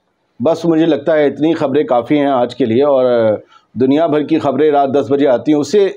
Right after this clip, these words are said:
ज़रूर देखा करें। वो शो आपके लिए बहुत ज़रूरी है, उनमें जो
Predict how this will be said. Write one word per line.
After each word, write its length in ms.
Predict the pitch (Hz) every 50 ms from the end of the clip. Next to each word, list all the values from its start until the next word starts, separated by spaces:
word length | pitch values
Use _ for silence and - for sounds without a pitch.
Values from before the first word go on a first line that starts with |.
| -
ज़रूर 380 | 117 113 113 156 170 196 196 151
देखा 300 | 135 139 135 - 131 -
करें। 280 | - 110 104 120 139 - - _ _ _ _ _ _ _ 107
वो 120 | 127 165 170
शो 400 | 160 - 170 156 151 - - - _ _ _ _ _ 98
आपके 260 | 107 107 - - 127
लिए 120 | 127 123
बहुत 280 | 113 117 131 135 120 101
ज़रूरी 320 | 120 110 139 139 135 127
है, 200 | 107 101 104 - - _ _ _ _ _ _ _ _ _
उनमें 420 | 180 170 180 190 196 202 185 - - _ _ _ _ _ -
जो 340 | 131 101 147 190 185 - -